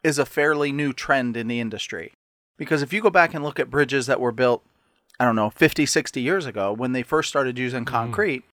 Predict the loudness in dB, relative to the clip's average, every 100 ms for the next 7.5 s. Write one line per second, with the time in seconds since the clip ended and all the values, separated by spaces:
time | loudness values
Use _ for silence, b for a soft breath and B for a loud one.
0 | _ _ _ -4 -4 4 2 2 0 2
1 | 4 2 -4 -4 -4 -4 -6 -8 -14 _
2 | _ _ _ _ _ -4 2 2 2 -2
3 | -4 -16 _ _ _ -12 -10 -10 -6 -4
4 | 0 -2 0 -4 -6 _ -2 2 2 2
5 | 2 0 2 4 6 4 4 2 2 -2
6 | -4 -4 -2 -2 -2 -4 -4 -6 -10 -2
7 | -2 0 -2 -2 -4